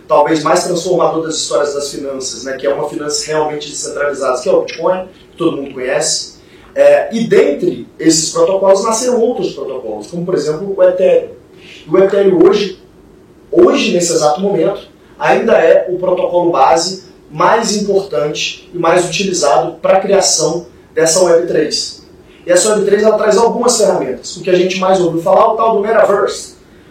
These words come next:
Então, quando uma empresa que vale mais de um trilhão de dólares, como o Facebook, muda seu nome pra metaverse, um dos caras mais ricos do mundo, como o Mark Zuckerberg,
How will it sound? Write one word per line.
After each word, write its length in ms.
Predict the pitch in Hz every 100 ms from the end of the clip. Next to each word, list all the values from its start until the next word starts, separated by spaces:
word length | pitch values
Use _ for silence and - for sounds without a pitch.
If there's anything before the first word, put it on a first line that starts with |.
| -
Então, 360 | 165 220 233 240
quando 300 | 226 226 233
uma 300 | - 185 190
empresa 320 | 185 185 175
que 60 | 165
vale 180 | 170
mais 200 | 180 196
de 60 | 202
um 40 |
trilhão 300 | 190 180 180
de 140 | 175 -
dólares, 400 | 143 135 127 -
como 160 | 160
o 40 | 165
Facebook, 540 | 160 151 - - 110 - - -
muda 240 | 160 196 196
seu 220 | 180 165
nome 220 | 151 147
pra 160 | 147 143
metaverse, 640 | 143 131 156 196 170 151
um 80 | 160
dos 160 | 165 -
caras 220 | 151 147
mais 200 | 151 147
ricos 240 | 151 -
do 80 | 143
mundo, 200 | 139 139
como 180 | 147 139
o 60 |
Mark 220 | 143 156 156
Zuckerberg, 520 | 147 - 123 -